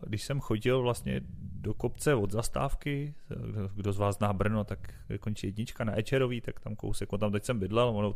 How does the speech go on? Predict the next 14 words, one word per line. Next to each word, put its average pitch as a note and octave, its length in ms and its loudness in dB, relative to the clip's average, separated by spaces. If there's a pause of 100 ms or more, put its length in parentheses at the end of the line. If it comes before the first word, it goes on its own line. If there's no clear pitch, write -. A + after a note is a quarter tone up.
no, G2+ 60 -2
teď G2+ 200 -8
se A2 100 0
jde A2 80 4
do G2+ 100 4
kopce, - 300 0
takhle - 220 -2
na A2+ 40 -2
takový A2+ 200 -4
sídliště. - 580 -2 (960)
A A2 840 4 (100)
došlo - 380 4
mi, C3+ 160 4
že D#3+ 400 2